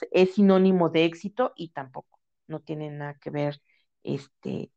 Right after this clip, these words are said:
el éxito con, con el ganar, ¿no? Entonces, me parece que, que por eso, por eso nos, nos damos unas, eh, tremendas, eh, perdidas. Incluso decimos, hay una frase, yo estaba recordando cuando estaba haciendo,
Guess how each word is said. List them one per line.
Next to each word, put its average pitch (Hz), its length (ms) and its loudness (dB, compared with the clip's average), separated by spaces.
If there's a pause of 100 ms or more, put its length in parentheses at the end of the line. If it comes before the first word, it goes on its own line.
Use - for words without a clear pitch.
(160)
el 139 240 0
éxito 156 460 -4
con, 123 280 -8 (140)
con 139 200 -2
el 139 120 2
ganar, 123 360 -2
¿no? 277 280 -2 (360)
Entonces, 190 400 4
me 190 120 8
parece 160 380 2
que, 156 240 0 (340)
que 185 120 4
por 175 300 4
eso, 214 500 2 (120)
por 160 180 0
eso 175 260 0
nos, 151 380 -6
nos 147 280 -4
damos 160 280 -2
unas, 160 380 -4 (360)
eh, 135 400 -2
tremendas, 156 800 -2 (340)
eh, 135 600 -6 (460)
perdidas. 185 800 4
Incluso 262 600 6
decimos, 214 640 4
hay 202 120 2
una 214 200 2
frase, 208 560 0
yo - 400 -14
estaba 190 340 4
recordando 160 580 0
cuando 151 180 -6
estaba 160 260 -2
haciendo, 156 520 -2